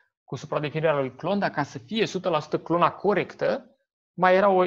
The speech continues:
etapă în plus și n-am vrut să vă spun data trecută pentru că nu discutasem încă despre interfețe. Da? Deci eu încă am problema acum, o știți perfect de la clonare, dacă vin acum și spun car C doi egal cu car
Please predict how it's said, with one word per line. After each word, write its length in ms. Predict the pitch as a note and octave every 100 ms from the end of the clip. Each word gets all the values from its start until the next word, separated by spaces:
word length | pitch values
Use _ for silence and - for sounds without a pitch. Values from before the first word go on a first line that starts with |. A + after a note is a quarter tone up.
| F3+
etapă 380 | D#3+ D3+ -
în 60 | B2+
plus 220 | B2 F#3+
și 120 | -
n-am 160 | E3+ F#3
vrut 140 | D3
să 100 | -
vă 100 | C3+
spun 180 | C3 -
data 220 | C#3 C3+
trecută 340 | C3 C3+ F3+ F3
pentru 260 | D#3+ D3
că 100 | D3+
nu 60 | D3+
discutasem 460 | C#3+ - C#3+ C#3 C#3
încă 160 | C3+
despre 380 | B2+ B2 - B2+
interfețe. 560 | C3+ B2 A#2+ - - -
Da? 240 | G3+ C4+ _ _ _
Deci 200 | F3+ F3+
eu 100 | B3+
încă 160 | A3+ G#3+
am 160 | G3
problema 460 | F3 D#3+ D3 C3+ A#2+
acum, 440 | A#2 F3 F3+ G3 _ _ _ _ _ -
o 140 | -
știți 420 | C3+ D3 B2+ - _ -
perfect 340 | C3+ C#3+ C#3
de 60 | C3+
la 120 | -
clonare, 400 | - D3 A3+ F3+
dacă 240 | D3+ D3
vin 160 | D3 E3+
acum 200 | C#3+ D#3
și 140 | C#3+
spun 260 | C#3 - C#3
car 400 | - D#3 C3+ - - _ -
C 140 | -
doi 360 | C3 C#3 C#3+ -
egal 380 | D3 C#3 C3+ B2+
cu 100 | C3+
car 480 | - B3+ F#3 -